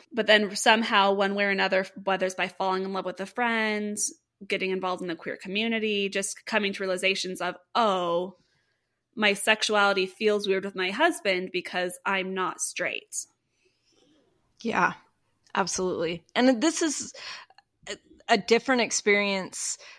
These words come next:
Speaker 2: from people who were raised or assigned male at birth. The people, people who are assigned male at birth are told, as you said earlier,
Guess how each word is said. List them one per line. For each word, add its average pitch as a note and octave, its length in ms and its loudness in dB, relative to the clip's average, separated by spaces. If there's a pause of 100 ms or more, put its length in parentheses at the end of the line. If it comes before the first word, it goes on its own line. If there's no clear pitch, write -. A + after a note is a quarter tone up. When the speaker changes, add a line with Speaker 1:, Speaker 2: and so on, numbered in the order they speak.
(100)
Speaker 2:
from F3+ 800 2 (180)
people G#3 360 2
who G#3 180 -2
were F#3 260 2
raised E3+ 720 -2 (100)
or G3 80 4
assigned F#3 500 0
male F3+ 540 0
at - 180 -6
birth. - 300 -6 (100)
The F3+ 140 -8
people, A3+ 480 -4
people A#3+ 240 -4
who B3 60 -2
are A#3+ 40 0
assigned A3+ 300 2
male G#3 160 2
at F3+ 80 -2
birth G3+ 240 -2 (440)
are F3+ 580 6 (120)
told, A3 520 6
as F#3+ 280 4
you G#3+ 60 0
said F#3+ 220 2
earlier, F#3 560 4